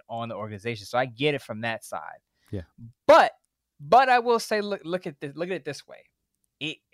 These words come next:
Speaker 1: Josh McDaniels has done a good job with the Patriots as far as an offensive coordinator. I know he had Tom Brady, and Tom Brady is great, and he's a legend, a living legend. I get it. But look at what he did with Mac Jones this past year. As I said in the, in the first segment, Mac Jones has some limitations.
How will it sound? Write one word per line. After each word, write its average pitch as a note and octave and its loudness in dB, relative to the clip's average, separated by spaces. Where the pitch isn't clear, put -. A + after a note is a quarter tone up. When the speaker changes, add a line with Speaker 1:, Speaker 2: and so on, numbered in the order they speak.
Speaker 1:
Josh C3+ 0
McDaniels D#3+ -6
has D3 -12
done E3 -4
a D#3+ -6
good D#3 -8
job F3+ 0
with A#3+ -6
the F3 -8
Patriots B2 -6
as G#2+ -20
far C3+ 0
as A#2+ -4
an A#2+ -8
offensive A#2 -10
coordinator. G#2 -10
I F#2+ -8
know A#2 -8
he B2 -10
had B2+ -2
Tom D3 -6
Brady, C3 -4
and A2+ -12
Tom A2+ -6
Brady A2+ -8
is G#2 -14
great, A#2+ -8
and B2 -12
he's G#2+ -10
a G#2+ -10
legend, A2 -8
a F#2 -12
living A2+ -10
legend. C3 -10
I A#2 -2
get A#2+ 2
it. G3+ -4
But D#3 4
look G#3+ 0
at G3 4
what F3+ 2
he F3+ 0
did E3+ 2
with F3+ 0
Mac D#3 0
Jones C#3 -2
this A2+ -14
past A#2 -2
year. G#2 -10
As G#2 -6
I A#2+ 0
said D3 0
in C3+ -12
the, C3 -6
in C3 -14
the B2+ -6
first G3 -6
segment, F#2 -8
Mac A2+ -4
Jones B2+ -4
has C#3 0
some C#3 -10
limitations. C#3 -8